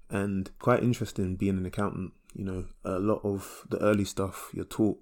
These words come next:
is very much focused around profit and loss. Um, you have the balance sheet as well, but the profit and loss account,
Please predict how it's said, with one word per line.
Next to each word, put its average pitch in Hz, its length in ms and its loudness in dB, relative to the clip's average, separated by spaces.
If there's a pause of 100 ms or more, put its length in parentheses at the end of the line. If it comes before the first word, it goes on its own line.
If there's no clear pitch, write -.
(200)
is 92 100 -6
very 101 140 4
much 95 120 0
focused - 440 0
around 98 200 0
profit - 380 -4
and 98 180 0
loss. 98 360 -4 (520)
Um, 101 220 0
you 113 60 4
have 123 100 6
the 110 80 6
balance 104 280 4
sheet 95 180 -2
as 92 100 -2
well, 101 160 4
but 95 200 -2
the 90 60 -4
profit - 360 -2
and 98 160 0
loss 101 180 -2
account, - 440 -8